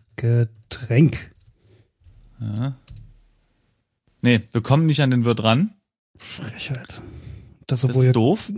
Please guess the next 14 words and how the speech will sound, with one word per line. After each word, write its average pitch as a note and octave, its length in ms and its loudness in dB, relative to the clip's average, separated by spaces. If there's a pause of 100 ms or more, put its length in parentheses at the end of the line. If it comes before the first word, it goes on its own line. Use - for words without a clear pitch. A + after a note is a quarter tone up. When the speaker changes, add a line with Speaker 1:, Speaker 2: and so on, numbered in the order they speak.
(120)
Speaker 1:
obwohl D3 200 2
wir C3 100 4
keine E3+ 760 4 (340)
Kopfschmerzen A#2 580 0
mehr A2 100 6
haben. G#2+ 160 2 (1000)
<laughs> G#2+ 880 2 (1900)
Speaker 2:
Gut, A2 200 -6
gehen A2+ 140 4
wir G#2+ 80 2
da G#2 60 0
raus. G#2 280 -6 (3250)
Nach - 280 -20
Hause. A2+ 400 -12